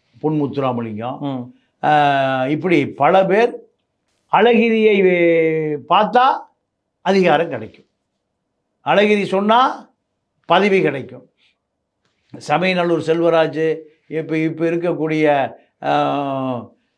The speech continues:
Speaker 1: அ, சட்டமன்ற உறுப்பினர் தமிழரசி, முன்னாள் அந்தமான் ஆயுத நல-, நலத்துறை அமைச்சர், இப்படி பல பேர்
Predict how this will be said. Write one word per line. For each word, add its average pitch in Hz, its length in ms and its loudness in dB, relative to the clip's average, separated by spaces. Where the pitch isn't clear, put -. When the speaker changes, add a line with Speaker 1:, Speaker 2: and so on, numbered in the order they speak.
Speaker 1:
அ, 127 840 -6
சட்டமன்ற 165 500 0
உறுப்பினர் 147 440 -4
தமிழரசி, 147 500 -2
முன்னாள் 160 420 2
அந்தமான் 143 320 -2
ஆயுத 147 220 -2
நல-, 139 420 -4
நலத்துறை 139 400 -2
அமைச்சர், 123 380 -8
இப்படி 143 220 -4
பல 190 340 2
பேர் 196 360 4